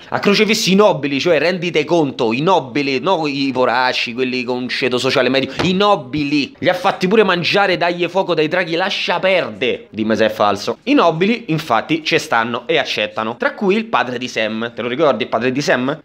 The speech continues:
Che però è dubbioso pure lui come Jon dieci minuti fa. E chiede, "E come li fermiamo questi draghi viverne?" A questo punto interviene Qyburn, "Stiamo lavorando per voi." Jaime ci mette il carico e cerca di cappottare Lord Harry definitivamente.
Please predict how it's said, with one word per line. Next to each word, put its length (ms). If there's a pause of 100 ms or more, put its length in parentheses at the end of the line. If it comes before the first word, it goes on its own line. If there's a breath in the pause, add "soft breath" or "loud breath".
Che 120
però 200
è 120
dubbioso 500
pure 220
lui 180
come 200
Jon 440
dieci 180
minuti 220
fa. 380
E 160
chiede, 560
"E 100
come 240
li 140
fermiamo 640
questi 320
draghi 320
viverne?" 760
A 100
questo 260
punto 220
interviene 440
Qyburn, 600 (140)
"Stiamo 380
lavorando 420
per 180
voi." 380
Jaime 280
ci 100
mette 180
il 80
carico 400
e 60
cerca 260
di 80
cappottare 500
Lord 280
Harry 240
definitivamente. 680